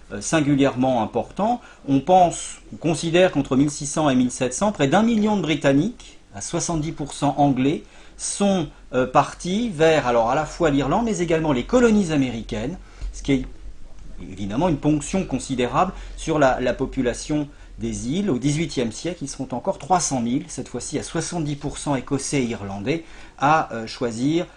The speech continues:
notamment l'Amérique. On a donc un ensemble, au tournant du dix-septième siècle, qui est en train de se constituer véritablement, un ensemble d'abord atlantique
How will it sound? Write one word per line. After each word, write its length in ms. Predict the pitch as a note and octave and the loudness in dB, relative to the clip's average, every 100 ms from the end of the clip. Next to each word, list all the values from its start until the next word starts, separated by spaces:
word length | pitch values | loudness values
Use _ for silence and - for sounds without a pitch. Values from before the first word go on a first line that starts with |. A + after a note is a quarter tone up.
| - | -4
notamment 640 | C#3 F3 - B2+ C#3+ D#3 - - | 0 0 2 2 2 2 -6 -8
l'Amérique. 560 | B2+ A#2 G2 F#2 D#2 A2 | -4 -4 -4 -12 -16 -6
On 100 | C3 | 0
a 160 | E3 | 0
donc 240 | E3 G#3 G3+ | 0 -2 0
un 160 | D3 | 2
ensemble, 720 | C#3 C#3 - E3 G3 A#3 D3 - - - | 4 2 0 2 4 2 -2 -6 -16 -10
au 80 | B2 | -6
tournant 320 | C#3+ E3 E3+ | -4 -2 0
du 100 | C#3+ | -2
dix-septième 480 | B2+ - A#2+ B2 A#2+ | -4 -8 -6 -6 -8
siècle, 300 | - G#3+ G#3 | -6 -6 -6
qui 40 | |
est 120 | F3 | -8
en 100 | E3+ | -8
train 160 | D#3+ F#3+ | -4 -6
de 160 | D#3 | -4
se 240 | C#3 - C#3 | -8 -4 -4
constituer 640 | C#3 F#3 - E3 C#3+ D#3 | -4 -10 -10 -14 -8 -4
véritablement, 800 | E3 C#3 B2+ B2+ A#2 A#2+ C#3 G3+ | -2 -2 -4 -4 -4 -2 0 0
un 140 | F#3+ D#3 | 0 -2
ensemble 360 | C#3+ D3 B2 | -4 -4 -4
d'abord 300 | A#2 B2 D#3+ | -2 0 0
atlantique 640 | A#3+ G3+ D3 G#2+ - - | 0 -2 -6 -8 -16 -20